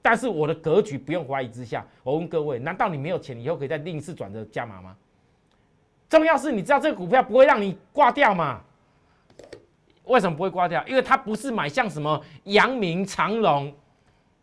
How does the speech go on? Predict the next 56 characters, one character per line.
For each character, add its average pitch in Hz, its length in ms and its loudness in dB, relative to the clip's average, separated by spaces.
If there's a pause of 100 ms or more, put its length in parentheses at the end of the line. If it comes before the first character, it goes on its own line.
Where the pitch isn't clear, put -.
(720)
华 190 400 6
航、 180 260 2
长 185 220 -2
荣 208 220 2
航、 165 240 -2
面 233 340 2
板、 143 320 2
友 156 220 2
达、 139 200 -6
群 165 300 -6
创、 196 240 0
彩 127 220 -4
晶、 190 360 -6 (840)
低 254 220 4
润 240 260 4
那 247 100 4
些 214 160 2
涨 220 300 0
了 160 80 -4
一 180 140 -6
倍 240 180 6
的 185 100 2
公 185 220 -2
司， 170 380 -8 (560)
钢 262 180 6
铁 185 220 -2
涨 165 240 0
了 175 80 -4
一 202 100 -4
倍、 220 220 8
两 160 160 2
倍 226 80 0
的 240 60 0
公 202 180 -4
司 196 80 -10
告 214 160 2
诉 185 100 -4
你 151 80 -6
去 160 80 -8
追， 151 300 -2
因 - 300 -18
为 269 80 0
你 226 40 0
知 - 100 2
道 254 100 6
那 247 180 2
种 180 200 -2
洋 180 140 2
资 226 140 -4
不 185 100 -8
是 180 120 -8
那 262 160 2
种 156 120 -6
股 123 160 -10
票 165 280 4
啦。 120 260 -2